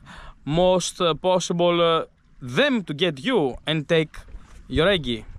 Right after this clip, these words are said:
It's hard, uh, to unstuck an octopus from a rocky bottom. Squids, uh, when you get one and it spits ink,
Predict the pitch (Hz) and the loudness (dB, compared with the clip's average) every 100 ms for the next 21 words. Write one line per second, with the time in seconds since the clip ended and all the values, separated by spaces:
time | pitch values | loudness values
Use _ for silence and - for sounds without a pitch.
0 | - 127 120 - 175 160 131 120 104 - | -10 -8 -8 -2 0 0 -2 -4 -6 -14
1 | - - - - - 143 139 135 131 - | -18 -18 -18 -20 -2 2 4 4 2 -2
2 | - 135 147 - - 160 143 - - 127 | -4 -2 -2 -2 -2 0 0 -4 -8 -4
3 | 160 - 123 120 117 - - - 127 123 | -4 -2 -4 -4 -6 -8 -10 -4 0 0
4 | 135 131 196 175 110 107 - - - - | 0 0 0 0 -4 -8 -12 -16 -16 -16
5 | - - - - - - - - - - | -16 -20 -20 -20 -20 -20 -20 -20 -20 -20
6 | - - - - - - - - 196 240 | -20 -20 -20 -20 -20 -20 -16 0 4 4
7 | 180 156 135 - - _ _ _ _ _ | 4 0 0 -4 -18 _ _ _ _ _
8 | _ _ - - - 165 170 175 - _ | _ _ -20 -8 0 4 4 2 -4 _
9 | - - - 143 127 294 - 196 214 277 | -20 -20 -14 -6 0 0 2 2 4 0
10 | - - - - - - - - - - | -2 -12 -20 -20 -20 -20 -20 -20 -20 -12
11 | - 180 180 170 - - 302 - - - | 0 2 2 0 -6 0 0 0 -4 -4
12 | - 208 247 233 | 0 2 2 0